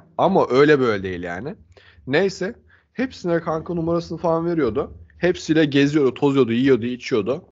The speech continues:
Hepsiyle ilişkisi olmasa bile çocuklar buna böyle kanka hani yalvarıyorlardı işte, "Şuraya gidelim, şunu yapalım, bunu yapalım, ne istersen yaparım, şöyle yaparım, böyle yaparım", bir sürü hediyeler, çantalar.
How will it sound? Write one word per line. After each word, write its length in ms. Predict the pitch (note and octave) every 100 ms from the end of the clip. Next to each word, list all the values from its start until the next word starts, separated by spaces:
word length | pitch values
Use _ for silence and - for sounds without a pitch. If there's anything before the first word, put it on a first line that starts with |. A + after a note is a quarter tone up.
| -
Hepsiyle 720 | - D3+ D#3 C3 B2+ C3+ -
ilişkisi 400 | B2 B2 - -
olmasa 600 | D3+ C3+ C#3+ B2+ G2+ G2+
bile 140 | G#2 C#3+
çocuklar 560 | - B2 B2 C#3 B2+
buna 300 | B2 C3 D#3+ - - - _ -
böyle 280 | A#2 A#2+ A#2+
kanka 340 | A#2 A#2 B2
hani 240 | A#2+ B2+ B2
yalvarıyorlardı 920 | A#2+ A#2 A#2+ A#2+ B2 A2+ G2 G2 F#2+
işte, 420 | F#2+ - G2 F#2
"Şuraya 380 | - - A2+ A2+
gidelim, 360 | G#2+ G#2 G#2+ G#2+
şunu 220 | A#2 A2+
yapalım, 420 | A2 A2 A2 G#2+
bunu 140 | G#2+
yapalım, 440 | A2 A2 A2+ G#2+ G#2+
ne 100 | G#2+
istersen 460 | G#2+ A#2 G#2+ A2
yaparım, 420 | A2 G#2+ A2+ A2+ A2
şöyle 280 | A2+ G#2+
yaparım, 360 | A2 G#2+ A2 G#2+
böyle 120 | G#2+
yaparım", 360 | A2 A2 A2 G#2+
bir 60 |
sürü 320 | G#2 A#2 A2 A2+
hediyeler, 500 | A#2 A2 A2 A2 G#2+
çantalar. 680 | - A2+ A2+ A2+ A2+ A2